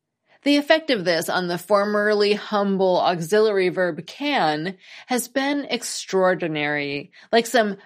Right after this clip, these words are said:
miracle drug cure, the power of internet speak slang has rapidly restored many of the grammatical abilities it had centuries ago. Now, like main verbs, it can occur in non-finite form,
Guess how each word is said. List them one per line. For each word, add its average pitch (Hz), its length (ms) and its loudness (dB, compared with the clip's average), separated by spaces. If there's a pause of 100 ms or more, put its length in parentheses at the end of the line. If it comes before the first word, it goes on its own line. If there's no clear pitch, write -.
miracle 254 640 2
drug 185 480 0
cure, 165 640 2 (240)
the 220 100 2
power 262 540 -2
of 202 300 2
internet 226 480 0
speak - 320 -6
slang 208 560 0
has 202 180 -4
rapidly 208 800 0
restored 196 880 -2 (260)
many 254 300 0
of 220 80 -8
the 214 80 2
grammatical 190 560 0
abilities 185 640 0
it 196 120 -2
had 196 220 -2
centuries 208 600 -2
ago. 196 600 0 (720)
Now, 180 540 0
like 190 240 -2
main 220 480 -2
verbs, 170 640 0 (280)
it 247 80 0
can 294 160 0
occur 180 480 0
in 175 440 -6
non-finite 180 1040 -2
form, 185 640 -2